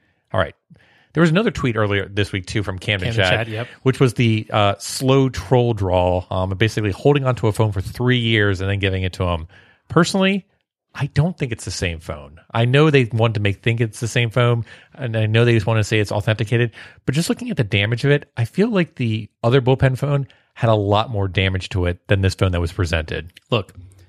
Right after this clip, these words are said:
Speaker 2: sports fans in general, and Orioles fans particularly,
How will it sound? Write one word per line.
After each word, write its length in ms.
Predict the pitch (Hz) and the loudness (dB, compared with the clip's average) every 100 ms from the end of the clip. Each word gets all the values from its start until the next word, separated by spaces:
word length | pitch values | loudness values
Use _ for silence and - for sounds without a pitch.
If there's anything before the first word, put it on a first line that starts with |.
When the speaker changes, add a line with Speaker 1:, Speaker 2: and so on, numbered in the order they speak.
| _ | _
Speaker 2:
sports 360 | - - 196 196 | -4 0 2 0
fans 260 | 190 170 | -2 0
in 80 | 147 | 0
general, 460 | 120 110 104 95 - _ _ | 2 0 -2 -6 -10 _ _
and 120 | 117 113 | -10 -2
Orioles 360 | 143 147 131 - | 2 2 2 0
fans 260 | 127 113 | -2 -2
particularly, 840 | - 123 - 123 127 117 117 117 | -4 -4 -4 -2 -4 -2 -2 -4